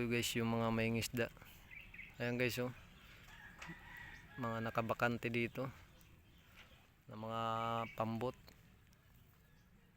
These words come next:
Ang laking abala, guys. Ang laking problema. So, masaya na nga sana, guys,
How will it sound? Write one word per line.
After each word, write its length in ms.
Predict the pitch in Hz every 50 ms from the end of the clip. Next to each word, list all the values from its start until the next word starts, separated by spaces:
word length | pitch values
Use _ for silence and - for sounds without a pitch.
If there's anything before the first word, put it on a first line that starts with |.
| - - - - - - - - - - - - - - - 123
Ang 80 | 117
laking 400 | 117 113 113 - 127 120 120 120 120 120 120 123 123 123 123 123
abala, 480 | 123 120 120 117 123 120 117 120 120 120
guys. 480 | 117 123 123 123 - - - - - - - - - - - - - 123
Ang 80 | 120
laking 240 | 117 110 117 117 110
problema. 560 | - - 117 107 113 120 117 117 120 123 120 - - - - - - - - - - - - - - - - - - - - - - - - - - -
So, 540 | - - 117 110 110 110 110 113 113 110 - - - -
masaya 400 | 135 120 120 - - 131 127 127
na 160 | 127 127 127
nga 80 | 127 120
sana, 400 | - 127 123 120 120 120 120 117
guys, 320 | 113 113 123 120 117 117